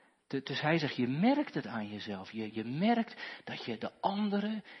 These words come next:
die de Heere Jezus kennen en lief hebben, dat je daar één mee bent.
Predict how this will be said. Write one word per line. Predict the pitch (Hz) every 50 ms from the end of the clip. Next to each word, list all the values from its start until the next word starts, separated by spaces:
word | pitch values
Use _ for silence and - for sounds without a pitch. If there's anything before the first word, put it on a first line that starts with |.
| -
die | - 127 120
de | 120
Heere | 117 120 131 131 120 117 110 110
Jezus | 127 165 180 185 196 180 - - 131 - - - - -
kennen | - 214 190 196 190 175 143
en | - 127 123
lief | 117 147 196 196 -
hebben, | - 220 196 - 160 165 - - - - - - - - -
dat | - 127 -
je | - 147
daar | 135 127 123 127 - -
één | - 170 175 185 196 185 170
mee | 156 143 127 117
bent. | 117 110 95 90 87